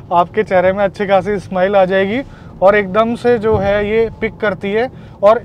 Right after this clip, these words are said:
अच्छी चीज़ मुझे पता है क्या लगी इस गाड़ी की, ये झटका नहीं मारती है, ये उठती है तो तरीके से उठती है और अच्छा खासा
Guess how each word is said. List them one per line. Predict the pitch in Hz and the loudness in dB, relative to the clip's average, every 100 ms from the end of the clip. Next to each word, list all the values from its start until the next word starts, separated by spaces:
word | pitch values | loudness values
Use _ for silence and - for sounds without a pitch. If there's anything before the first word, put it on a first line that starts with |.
| - | -2
अच्छी | - - 262 | -2 -2 -4
चीज़ | 254 247 | -2 -2
मुझे | 240 240 | -2 -4
पता | 233 240 | -2 -2
है | |
क्या | 240 226 | -2 -2
लगी | 220 214 226 | -2 -4 -4
इस | 208 | -2
गाड़ी | 196 185 196 | 0 0 -2
की, | 180 196 240 - - - - | -4 -6 -8 -12 -16 -14 -4
ये | 196 | -2
झटका | 226 170 175 214 233 | 0 -2 0 4 4
नहीं | 262 | 4
मारती | 247 202 175 170 | 2 0 0 -4
है, | 151 123 - - - 208 | -8 -8 -14 -20 -12 -10
ये | 233 | -4
उठती | 233 202 226 262 | -2 -2 -2 2
है | 262 240 | 4 4
तो | 269 | 4
तरीके | 233 226 220 247 | 2 0 2 0
से | 262 | 2
उठती | 233 - 226 | -2 -2 -4
है | 214 277 - - - | 0 -2 -4 -16 -6
और | 220 | -2
अच्छा | 220 - 226 | -2 -4 -4
खासा | 214 262 | -4 -4